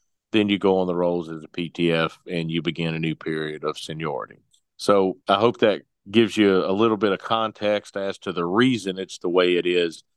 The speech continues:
But in a nutshell, the answer to your question is pretty simple. It just depends on whether there are P T Fs on the rolls there or not.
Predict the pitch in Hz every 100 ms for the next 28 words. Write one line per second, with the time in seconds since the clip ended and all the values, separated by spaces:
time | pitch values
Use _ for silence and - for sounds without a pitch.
0 | _ _ - 120 110 _ 120 117 120 117
1 | - 101 98 101 98 - 92 - 90 -
2 | 87 80 90 82 92 78 - 78 71 87
3 | - 80 - 82 82 82 82 80 82 80
4 | 80 73 85 80 80 78 - 82 78 80
5 | 78 78 78 80 78 73 73 50